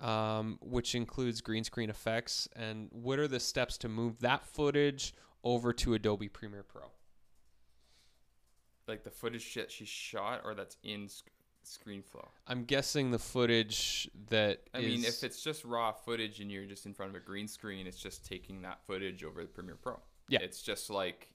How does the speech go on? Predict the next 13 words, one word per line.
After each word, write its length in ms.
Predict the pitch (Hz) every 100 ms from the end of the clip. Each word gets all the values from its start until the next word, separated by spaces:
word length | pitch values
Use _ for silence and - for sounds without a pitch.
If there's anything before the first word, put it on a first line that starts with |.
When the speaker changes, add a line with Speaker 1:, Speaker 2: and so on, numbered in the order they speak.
| _
Speaker 2:
any 220 | 107 104
sort 260 | 98 104 98
of 80 | 87
footage, 420 | - 95 92 90
instead 300 | 101 95 98
of 100 | 95
uploading 500 | 98 98 95 98 95
it 160 | 95 - - -
to 160 | 98 95
ScreenFlow 540 | - - 113 110 -
or 260 | 107 101 104
any 180 | 101 98
other, 320 | 101 107